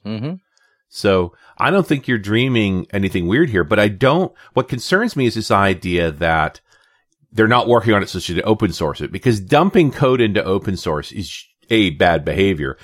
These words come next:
Speaker 2: and it certainly doesn't protect the project. The, the way to go is what the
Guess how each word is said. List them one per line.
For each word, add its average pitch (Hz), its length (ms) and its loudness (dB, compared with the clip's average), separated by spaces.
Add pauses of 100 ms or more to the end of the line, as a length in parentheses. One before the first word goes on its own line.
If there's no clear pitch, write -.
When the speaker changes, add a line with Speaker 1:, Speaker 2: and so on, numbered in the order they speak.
(140)
Speaker 2:
and 90 80 -2
it 95 120 -2
certainly 127 480 0
doesn't 82 240 -2
protect - 320 -4
the - 60 -12
project. - 580 -2 (400)
The, 95 240 0 (100)
the 107 100 0
way 131 220 4
to 107 80 4
go 139 320 4
is 95 180 0
what 92 200 -2
the 120 320 -2